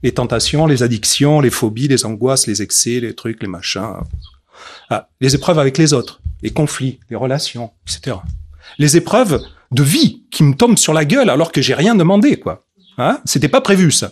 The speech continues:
Tiens, une maladie, un burn-out, un, un accident, les événements extérieurs, la mort de, de quelqu'un, un, un décès, un, une séparation, je, que sais-je encore. Et après, les épreuves du monde, les guerres, les maladies, les,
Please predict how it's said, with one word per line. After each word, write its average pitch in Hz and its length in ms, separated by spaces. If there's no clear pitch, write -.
Tiens, 160 240
une 117 100
maladie, 135 400
un 165 60
burn-out, 147 600
un, 110 320
un 113 120
accident, 131 680
les 131 220
événements 113 280
extérieurs, 127 560
la 113 80
mort 110 160
de, 110 80
de 104 380
quelqu'un, 117 680
un, 101 140
un 98 280
décès, 104 500
un, 101 180
une 101 100
séparation, 85 840
je, - 140
que - 120
sais-je 95 240
encore. - 380
Et 135 80
après, 160 280
les 123 200
épreuves 127 280
du 101 100
monde, 143 400
les 117 120
guerres, 147 380
les 101 100
maladies, 123 560
les, 113 200